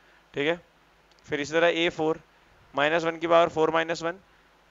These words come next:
फ़ोर फ़ोर प्लस वन। हाँ जी, फ़ोर में से वन गया थ्री और ये फ़ोर, फ़ाइव की पावर फ़ाइव। हाँ जी, बताओ जल्दी, माइनस वन की पावर, अ, माइनस वन की पावर थ्री, तो क्या होगा, माइनस वन,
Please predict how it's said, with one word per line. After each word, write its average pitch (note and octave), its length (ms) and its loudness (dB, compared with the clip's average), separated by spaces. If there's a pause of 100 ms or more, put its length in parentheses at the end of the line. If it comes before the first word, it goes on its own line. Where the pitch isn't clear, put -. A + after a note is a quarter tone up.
(140)
फ़ोर - 300 -4 (380)
फ़ोर C#3+ 160 2
प्लस C#3+ 300 -6
वन। G#2 100 -10 (520)
हाँ D3 100 2
जी, D#3 260 -6 (120)
फ़ोर E3 180 6
में F3+ 80 0
से F3+ 80 2
वन F3 140 0
गया F#3 140 0
थ्री F#3 300 -2 (320)
और - 80 -6
ये D3+ 80 0
फ़ोर, D#3 280 0
फ़ाइव D3+ 240 0
की E3 100 -6
पावर D3+ 160 4
फ़ाइव। B2 240 -2 (460)
हाँ D#3+ 100 6
जी, E3+ 300 -2
बताओ F#3 240 6
जल्दी, F3 280 0 (380)
माइनस E3+ 340 0
वन F3+ 140 0
की F3+ 120 -6
पावर, F#3 300 6
अ, D#3 500 -4
माइनस E3 300 2
वन F3+ 120 -4
की F3 80 -2
पावर F#3 180 6
थ्री, D#3 220 -4
तो D#3 120 -6
क्या E3 140 6
होगा, E3 180 4
माइनस D3+ 340 -2
वन, A#2 160 -6